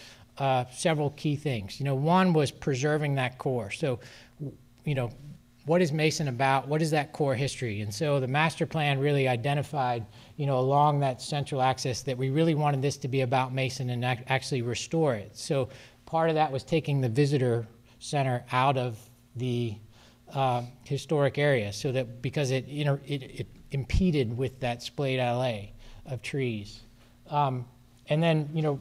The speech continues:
restoring the sort of fundamental components of the, of the, uh, Mason period, so that when you actually look out, uh, from Mason's front door, you come out and you have that same experience. You see what Mason saw,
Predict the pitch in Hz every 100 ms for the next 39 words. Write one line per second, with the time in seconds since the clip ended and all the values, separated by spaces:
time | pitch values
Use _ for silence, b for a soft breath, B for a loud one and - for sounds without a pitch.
0 | - 143 - - 170 175 175 151 143 131
1 | 139 170 135 - - 156 147 147 139 -
2 | 143 - 143 139 120 143 113 120 120 -
3 | 131 120 120 110 104 - - - 120 120
4 | 127 131 131 135 117 160 139 117 - 135
5 | 127 135 135 139 - 127 120 147 147 135
6 | 135 120 - B B B B B 156 127
7 | 120 - 131 123 123 113 131 110 - 127
8 | 123 131 120 117 113 151 135 123 120 127
9 | 127 120 110 139 127 117 - 139 131 113
10 | 107 120 - 147 139 123 117 127 117 120
11 | 101 123 113 107